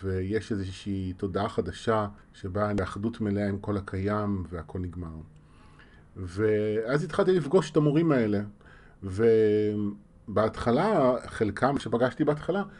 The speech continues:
ענו על ה-, נקודת מבט הזו, הם באמת נראו והרגישו כאנשים שאין גבול לאהבה שהם מהווים.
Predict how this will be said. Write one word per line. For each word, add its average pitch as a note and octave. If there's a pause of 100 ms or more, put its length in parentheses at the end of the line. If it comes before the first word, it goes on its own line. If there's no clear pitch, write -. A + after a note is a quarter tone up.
(240)
ענו C3+
על G#2
ה-, F#2+ (1200)
נקודת G#2
מבט C3+
הזו, A2+
הם F#2+
באמת A2+
נראו A#2
והרגישו G2+ (1900)
כאנשים G#2+ (160)
שאין A2+
גבול G2
לאהבה G2
שהם -
מהווים. F#2